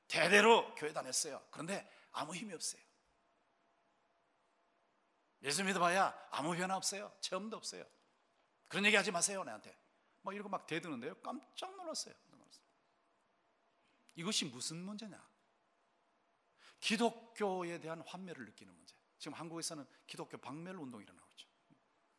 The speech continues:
교회 안 나가.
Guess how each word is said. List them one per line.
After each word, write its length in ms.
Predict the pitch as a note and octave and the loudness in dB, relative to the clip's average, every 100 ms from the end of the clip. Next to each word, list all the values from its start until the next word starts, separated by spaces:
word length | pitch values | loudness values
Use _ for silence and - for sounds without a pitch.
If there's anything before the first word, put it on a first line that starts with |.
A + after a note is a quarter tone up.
| _ _ _ _ _ _ _ _ - | _ _ _ _ _ _ _ _ -2
교회 500 | D3+ F3 G3 F#3 F3+ - - _ _ _ _ _ _ _ _ _ - | 2 4 4 2 -4 -14 -20 _ _ _ _ _ _ _ _ _ -2
안 240 | C3 C#3+ | 0 6
나가. 480 | D#3+ F3+ G3 - | 8 8 6 2